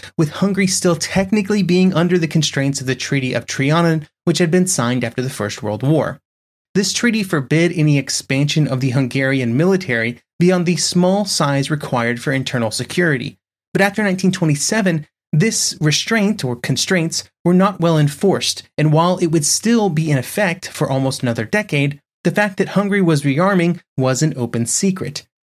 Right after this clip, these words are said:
In nineteen thirty-eight, it would finally be able to remove the constraints after negotiations with several of its neighboring nations.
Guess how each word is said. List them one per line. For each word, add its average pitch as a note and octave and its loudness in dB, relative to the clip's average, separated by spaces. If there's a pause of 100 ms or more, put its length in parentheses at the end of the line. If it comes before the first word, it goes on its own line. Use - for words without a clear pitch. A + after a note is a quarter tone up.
(140)
In F#3+ 2
nineteen A#3+ 2
thirty-eight, F#3+ 0
it F3+ 4
would E3 0
finally F#3+ 0
be E3 0
able D#3 0
to D#3+ -2
remove D3 2
the D#3+ 2
constraints A#2+ -2
after D3 -2
negotiations D3 0
with D3+ -2
several D3 0
of C#3 0
its D3 -2
neighboring A2+ -2
nations. D3+ -4